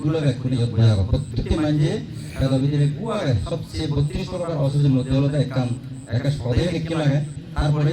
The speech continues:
এসে একটা কোনো দোয়া আগে, বসবাস হলো, একটা কোনো দোয়া আগে, আগে। এসে হলো এক গুয়ান। এই সে গুয়ান রয়ে মানুষে মোটামুটি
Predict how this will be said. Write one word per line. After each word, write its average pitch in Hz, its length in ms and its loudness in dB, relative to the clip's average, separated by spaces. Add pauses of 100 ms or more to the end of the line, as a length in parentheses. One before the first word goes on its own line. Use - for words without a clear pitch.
এসে 185 160 -6
একটা 139 140 -2
কোনো 143 240 0
দোয়া - 220 -4
আগে, 123 140 2 (280)
বসবাস 120 480 0
হলো, 120 140 2
একটা 127 120 -2
কোনো 143 200 -2
দোয়া 127 220 0
আগে, 131 160 4 (300)
আগে। 113 160 4 (400)
এসে 139 120 4
হলো 131 200 4 (100)
এক 131 160 0
গুয়ান। 135 280 6 (500)
এই 175 100 -2 (140)
সে 160 100 -2 (180)
গুয়ান 160 380 0
রয়ে 139 140 2 (140)
মানুষে 131 340 0
মোটামুটি 123 480 0